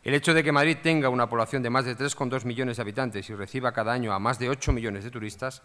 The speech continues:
además de los cientos de miles de personas que circulan cada día por Madrid por diversos motivos, principalmente, como mencionaron ustedes, laborales, dan una idea de la efectividad y calidad del trabajo realizado por nuestra Policía Municipal.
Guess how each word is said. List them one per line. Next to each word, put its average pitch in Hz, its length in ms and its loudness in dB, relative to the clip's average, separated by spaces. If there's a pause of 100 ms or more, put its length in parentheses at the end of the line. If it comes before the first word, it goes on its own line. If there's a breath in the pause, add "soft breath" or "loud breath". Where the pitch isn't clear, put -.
(140)
además 110 440 -2 (480 loud breath)
de 110 140 -8
los 107 160 -8
cientos 143 320 -2
de 123 80 -2
miles 127 240 -4
de 110 80 -6
personas 113 360 -6
que 98 100 -12
circulan 107 380 -6
cada 98 180 -8
día 101 120 -8
por 127 160 -4
Madrid 104 320 -4
por 92 140 -10
diversos 107 320 -10
motivos, 104 420 -10 (380 soft breath)
principalmente, 95 640 -12
como 92 160 -16
mencionaron 101 540 -12
ustedes, 95 240 -12
laborales, 104 480 -6 (440 soft breath)
dan 143 200 2
una 147 180 0
idea 147 200 0
de 131 100 -4
la 120 80 -4
efectividad 113 580 -4
y 120 60 -8
calidad 104 320 -4
del 135 220 -2
trabajo 131 440 2
realizado 117 500 -6
por 120 220 -10
nuestra 104 320 -12
Policía 92 360 -14
Municipal. 90 400 -16